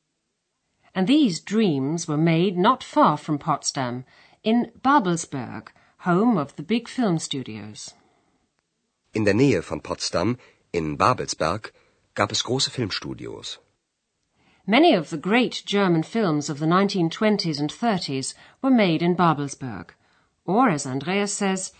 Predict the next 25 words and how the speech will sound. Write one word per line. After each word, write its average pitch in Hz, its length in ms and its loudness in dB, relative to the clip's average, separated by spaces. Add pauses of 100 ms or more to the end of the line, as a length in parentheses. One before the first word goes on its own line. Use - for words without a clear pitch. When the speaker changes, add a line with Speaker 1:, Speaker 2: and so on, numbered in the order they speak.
(220)
Speaker 1:
here 220 420 0
they 147 160 -2
produced 254 720 -2 (100)
many 208 300 2
famous 233 480 -2
films. 127 680 -6 (1080)
Speaker 2:
Hier 131 180 6
produzierte 131 600 2
man 90 140 0
viele 123 260 -2
berühmte 78 400 -6
Filme. 62 300 -8 (1600)
Speaker 1:
Andreas's 277 560 2
journey 170 340 0
continues 214 580 0
on 156 200 0
to - 100 -8
the 214 240 -6
Havelland, 143 840 -2 (440)
a 208 60 -4
flat 302 500 0
area 160 400 -2
that's - 440 -8
very 269 380 2
idyllic, 175 580 -4